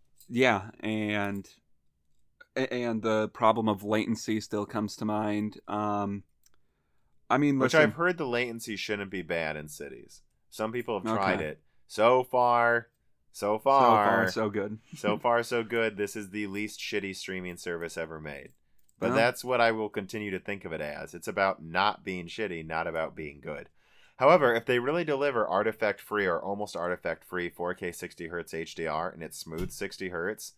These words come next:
Speaker 2: I mean, what do you guys want? It's cheaper.
Speaker 1: I mean, yeah, that's great. I'm just a little skeptical on if
Speaker 2: Oh,
Speaker 1: they
Speaker 2: yeah,
Speaker 1: can deliver.
Speaker 2: you should be skeptical, too.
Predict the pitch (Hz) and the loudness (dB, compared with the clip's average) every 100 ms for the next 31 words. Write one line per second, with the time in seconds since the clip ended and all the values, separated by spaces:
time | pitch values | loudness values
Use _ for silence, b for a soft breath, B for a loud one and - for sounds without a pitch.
0 | _ _ _ _ _ _ - 107 113 107 | _ _ _ _ _ _ -10 -6 -2 -2
1 | 120 120 113 90 98 104 92 92 90 - | 0 2 2 2 0 2 0 -4 -10 -10
2 | - 113 110 76 - _ _ _ 123 147 | -8 -8 -8 -10 -12 _ _ _ 0 2
3 | 123 110 101 107 - - - _ _ 131 | 4 2 2 2 0 -6 -18 _ _ -6
4 | 123 117 120 - 107 104 107 110 101 98 | 2 4 4 2 0 0 -2 -4 -2 -2
5 | 98 - 101 - 107 98 95 101 139 127 | -4 -2 -4 -4 -4 -2 -2 4 6 6
6 | 98 78 104 135 - 117 95 - 90 - | 6 2 0 -2 0 -2 -4 -6 -6 -6
7 | 85 85 104 | -8 -8 -8